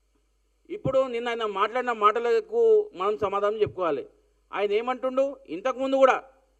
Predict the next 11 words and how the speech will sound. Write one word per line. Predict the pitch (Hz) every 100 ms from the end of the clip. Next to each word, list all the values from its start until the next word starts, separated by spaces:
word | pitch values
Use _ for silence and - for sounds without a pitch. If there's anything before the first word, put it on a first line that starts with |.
| _ _ _ _
కాంగ్రెస్ | 156 208 240 247 240
పార్టీ | 226 226
అధికారంలో | 233 208 220 240 247 240
లేకముందు | 220 208 226 240 240 233
కూడా | 233 254 311 285 _ _ _ _ _ _ _ _ _ _ _ _ _ -
అప్పటి | - 247 247
పిసిసి | 240 247 254 254
ప్రెసిడెంట్ | 247 233 247 247
అయినటువంటి | 247 233 226
ఇప్పటి | 233 196 240 233
ముఖ్యమంత్రి | 214 208 226 240 220 220 226